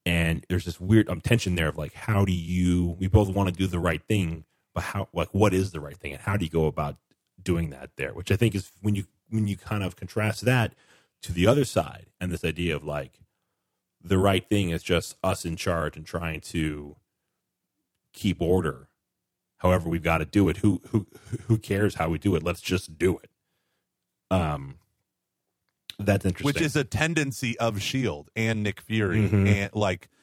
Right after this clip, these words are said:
Speaker 2: and the, the Shadow Council that's there that is advising and, uh, apparently over shield. You don't really understand who they are. You just know they're government leaders from around the world, and you're not allowed to see their faces. So they are the Shadow Council. They are making life and death decisions,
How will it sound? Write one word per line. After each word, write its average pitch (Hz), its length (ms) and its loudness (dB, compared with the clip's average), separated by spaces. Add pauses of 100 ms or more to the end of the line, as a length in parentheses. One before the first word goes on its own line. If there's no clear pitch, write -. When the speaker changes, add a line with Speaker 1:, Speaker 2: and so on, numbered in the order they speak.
(320)
Speaker 2:
and 117 400 2
the, 107 400 0
the 107 120 0
Shadow 127 400 0
Council 92 500 -4
that's 92 280 -2
there 95 560 0 (440)
that 98 240 2
is 95 140 0
advising 110 640 -2
and, 98 260 -2
uh, 95 180 -2
apparently 101 440 -2
over 98 320 -2
shield. 104 440 -2
You 104 80 2
don't 117 140 0
really 101 200 0
understand 95 480 -4
who 95 100 0
they 90 160 0
are. 98 160 2
You 92 120 0
just 92 160 -6
know 90 100 -4
they're 85 100 -6
government 87 480 -2
leaders 87 360 -2
from 85 100 -10
around 80 220 -4
the 87 60 -8
world, 92 380 -2 (540)
and 107 100 -2
you're 110 120 0
not 120 120 4
allowed 110 200 2
to 98 80 -4
see 117 140 -8
their 101 120 -2
faces. 104 420 -6
So 110 140 0
they 120 200 2
are 123 180 0
the 104 100 -2
Shadow 123 380 -2
Council. 85 360 -10
They 120 220 0
are 139 220 -2
making 113 400 -4
life 113 260 -2
and 113 140 -6
death 104 260 -2
decisions, 95 760 -4